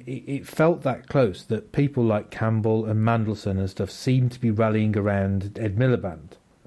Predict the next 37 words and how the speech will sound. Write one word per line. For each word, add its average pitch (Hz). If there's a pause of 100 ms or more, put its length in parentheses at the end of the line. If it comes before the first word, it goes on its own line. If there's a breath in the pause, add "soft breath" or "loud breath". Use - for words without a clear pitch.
(800 loud breath)
And 127
it, 135
you 156
almost 175
could 165
feel 185 (140)
that, 139 (560 loud breath)
you 160
know, 117
they 120 (260)
kind 131
of 117
knew 131
they 127
were 127
on 123 (100)
th-, -
which 143
side 139
they 139
were 135
on. 139 (480 soft breath)
I -
don't 139
think, 127
I 123
don't 135
feel 139
that 117
with 113
them, 101
with 104
them 101
anymore. 101 (640 loud breath)
But, 117
um, 107 (440 loud breath)
yeah, -